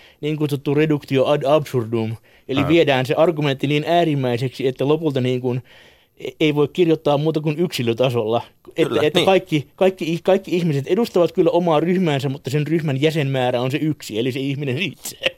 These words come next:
Speaker 3: Niin ja siis se tavallaan, ö, sh-, ö, sh-, se siinä Shriverin kommentissa nimenomaan oli tämmönen niin kuin, se vaan osoitti, että toi logiikka on kestämättömällä pohjalla, että niin kuin, jos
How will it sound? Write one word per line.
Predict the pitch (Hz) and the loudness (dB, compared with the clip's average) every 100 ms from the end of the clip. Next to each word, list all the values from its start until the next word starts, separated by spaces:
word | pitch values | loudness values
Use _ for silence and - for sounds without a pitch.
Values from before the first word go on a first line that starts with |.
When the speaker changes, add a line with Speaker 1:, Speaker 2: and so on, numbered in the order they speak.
| _ _ _ - | _ _ _ -4
Speaker 3:
Niin | 170 | -2
ja | 127 | 0
siis | 123 107 - - | -4 -8 -14 -14
se | 123 123 104 - - - _ | -2 0 0 -2 -14 -20 _
tavallaan, | - 117 113 104 95 | 0 4 4 4 2
ö, | 90 87 82 - | 0 -2 -6 -8
sh-, | 92 - 104 101 - 104 - 101 | -8 -8 -8 -14 -16 -16 -2 4
ö, | 95 95 87 - _ _ _ - - | 6 6 4 0 _ _ _ -16 -16
sh-, | - - - | -8 -8 0
se | 117 | 2
siinä | 113 | 2
Shriverin | 107 135 123 113 117 | 2 4 6 4 4
kommentissa | 143 135 - | 4 4 2
nimenomaan | 117 107 98 90 - | 2 4 4 2 2
oli | 104 | 2
tämmönen | 110 104 98 | 2 2 2
niin | 92 92 | 2 2
kuin, | 95 76 - | 0 0 -4
se | 80 113 | -2 2
vaan | 104 | 4
osoitti, | 101 117 110 101 | 4 2 2 2
että | - | 2
toi | - 101 | 2 4
logiikka | 120 123 117 - - | 4 4 2 2 0
on | 80 80 - - | 2 0 -4 -2
kestämättömällä | 98 - 80 - 82 80 76 | 0 0 -2 -2 0 2 2
pohjalla, | 87 80 78 73 73 - | 2 2 0 0 -2 -6
että | 78 - - | -4 -2 -2
niin | 82 80 | -2 -2
kuin, | 82 76 87 | -4 -4 0
jos | 107 - | 0 -2